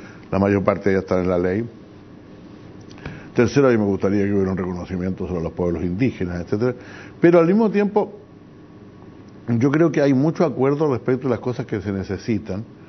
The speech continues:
pero hay que, mm, afinar mucho la forma en que se obtienen.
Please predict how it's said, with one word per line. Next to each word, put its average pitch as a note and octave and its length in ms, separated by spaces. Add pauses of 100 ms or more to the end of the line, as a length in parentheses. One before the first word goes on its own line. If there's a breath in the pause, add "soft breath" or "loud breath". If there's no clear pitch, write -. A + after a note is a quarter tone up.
(580 loud breath)
pero A2 320
hay C3 160
que, C3 500 (800)
mm, - 40
afinar A2+ 400
mucho A#2+ 280
la G2 100
forma G#2 260
en F#2 40
que F2+ 80
se D#2+ 80
obtienen. D2+ 420